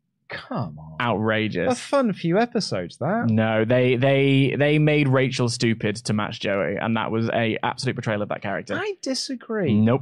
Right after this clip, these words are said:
Speaker 1: I mean, that, this is a topic for another podcast.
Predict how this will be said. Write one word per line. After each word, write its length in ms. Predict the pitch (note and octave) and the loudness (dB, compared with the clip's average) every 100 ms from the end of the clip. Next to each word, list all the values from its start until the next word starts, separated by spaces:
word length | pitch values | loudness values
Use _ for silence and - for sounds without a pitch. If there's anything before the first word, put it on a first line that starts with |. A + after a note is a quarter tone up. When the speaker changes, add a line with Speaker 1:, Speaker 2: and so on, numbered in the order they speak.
| - | 0
Speaker 1:
I 60 | |
mean, 180 | F3+ G#3+ | 0 0
that, 160 | A3+ B3 | 0 -2
this 160 | B3 G3 | -2 -2
is 80 | F#3 | -2
a 40 | |
topic 320 | E3+ D#3 D3 | -2 -2 -4
for 140 | - C3 | -4 -2
another 380 | A#2+ G#2+ G#2 G2 | -2 0 -2 -2
podcast. 580 | - A#2+ - F#2+ F2 | -2 0 -2 -2 -2